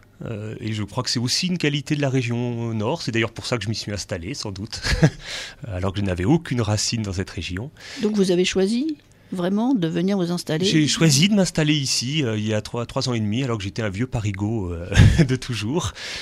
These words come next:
Speaker 1: Et je m'y sens très bien, je n'ai pas eu un jour de regret. Et, et je retrouve dans l'orchestre, euh, où j'ai, euh, beaucoup d'amis maintenant, euh, cet, cet esprit qui me plaît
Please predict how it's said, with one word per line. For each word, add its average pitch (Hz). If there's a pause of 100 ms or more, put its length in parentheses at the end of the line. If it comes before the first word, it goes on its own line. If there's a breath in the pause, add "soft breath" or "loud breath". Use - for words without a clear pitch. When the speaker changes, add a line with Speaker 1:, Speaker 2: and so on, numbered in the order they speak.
(200 loud breath)
Speaker 1:
Et 117
je 113
m'y 117
sens 151
très -
bien, 107
je 117
n'ai 98
pas 107
eu 117
un 113
jour 135
de 135
regret. 110 (340 loud breath)
Et, 127
et 123
je 131
retrouve 151
dans 135
l'orchestre, -
euh, 120
où 113
j'ai, 107
euh, 98 (960)
beaucoup 113
d'amis 101
maintenant, 131 (200)
euh, 113 (1120 loud breath)
cet, -
cet -
esprit -
qui 135
me 107
plaît 104